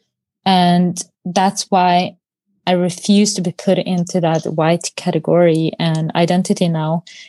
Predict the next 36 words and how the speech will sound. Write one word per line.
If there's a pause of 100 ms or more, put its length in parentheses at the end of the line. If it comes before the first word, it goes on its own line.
(120)
And
by
embracing
my (880)
Desi
culture
and
African
culture
and (240)
personality,
I
think (500)
I
sort
of
found
peace
with
realizing
that, (560)
okay,
I've
been
raised
in
a
white
system
by
white
people
in
a
white
town.